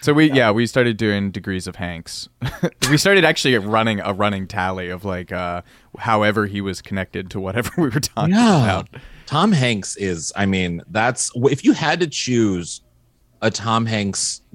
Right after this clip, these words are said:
Speaker 2: deep dive, pop culture deep dive, what, for me, I feel like it would
Speaker 1: Ooh.
Speaker 2: have to be, and this
Speaker 1: Turner
Speaker 2: might be
Speaker 1: and
Speaker 2: a little
Speaker 1: Hooch.
Speaker 2: deep. No, not Turner and Hooch, although I do appreciate you saying that.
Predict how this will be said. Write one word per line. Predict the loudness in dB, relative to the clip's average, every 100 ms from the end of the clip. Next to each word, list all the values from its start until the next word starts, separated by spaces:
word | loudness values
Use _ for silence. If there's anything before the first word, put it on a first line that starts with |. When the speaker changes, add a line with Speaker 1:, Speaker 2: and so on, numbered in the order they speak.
| -6
Speaker 2:
deep | -2 -2
dive, | 0 0 0
pop | -2 -2
culture | -2 -2 -2
deep | -4 -4
dive, | -2 -2 -4
what, | -6
for | -8 -8 2
me, | 4 6 4 2
I | -2
feel | 2 4
like | 4 4
it |
would | 0 0
Speaker 1:
Ooh. |
Speaker 2:
have | -2 -2 -4
to |
be, | -4 -2 -2 -4 -4
and | -2
this | 0
Speaker 1:
Turner | 2 2
Speaker 2:
might | 2
be | 2
Speaker 1:
and |
Speaker 2:
a |
little | 2 2
Speaker 1:
Hooch. |
Speaker 2:
deep. | 2 0 -2 _ _ 0
No, | 2
not | 4 2 2
Turner | 2
and | 4
Hooch, | 2 2
although | 0 4 4
I | 4
do | 2
appreciate | 0 0 0 -2 -4
you | -6
saying | -6 -6 -6
that. | -8 -12